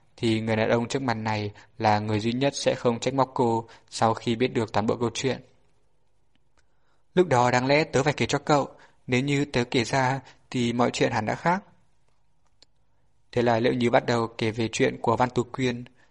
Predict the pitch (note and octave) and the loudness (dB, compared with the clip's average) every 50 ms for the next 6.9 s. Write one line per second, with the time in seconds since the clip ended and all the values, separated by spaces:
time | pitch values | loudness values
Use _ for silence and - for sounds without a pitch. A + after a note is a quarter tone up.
0 | _ _ _ - C#3 B2+ B2 C3 B2+ B2+ B2 A2+ G#2+ G2+ - A2+ A2+ B2 B2+ B2+ | _ _ _ 2 4 6 6 6 4 4 2 2 0 0 0 0 2 2 0 0
1 | B2 A#2 A2 G#2+ A2 C3 D3 - - _ _ _ _ _ B2+ A#2+ A#2 A2+ A2 A2 | 2 0 0 0 0 -2 -6 -12 -18 _ _ _ _ _ -2 0 0 0 0 0
2 | - B2+ B2 A#2+ - B2+ B2 B2 C3 B2+ B2+ A#2+ C#3 C3 B2 B2 A#2+ B2 - - | -2 -2 -2 -2 -2 -2 2 2 0 0 -2 -4 -2 -2 0 0 -2 -4 -8 -16
3 | - _ _ _ B2+ A#2+ B2 B2 B2+ C3 C3 C3 C3 - C#3 C#3 C3 - C3 A#2+ | -20 _ _ _ 0 0 2 4 4 4 4 2 4 2 2 2 2 2 2 2
4 | A#2+ - - B2 A2 - A2+ A2 A2+ A#2 A#2 B2 B2 B2 A#2+ A#2 B2 A2 A2+ A2 | 2 2 -2 -6 -2 -2 -2 0 0 0 2 2 0 0 0 -2 -2 0 0 -2
5 | A#2 B2+ B2+ A#2+ A2 A2+ A2 - - _ - - _ _ - - A#2 A2 A2 A2+ | 0 -2 -2 -4 -4 -8 -14 -20 -20 _ -20 -20 _ _ -4 -2 -2 -2 -2 -2
6 | - A#2+ A#2 A#2 A#2+ C3 B2+ B2+ C3+ A#2+ A#2 - A2+ A2 A2 A2+ A2 A2 | 0 0 0 2 0 -2 0 0 -4 -4 -4 -4 -6 -6 -4 -4 -6 -6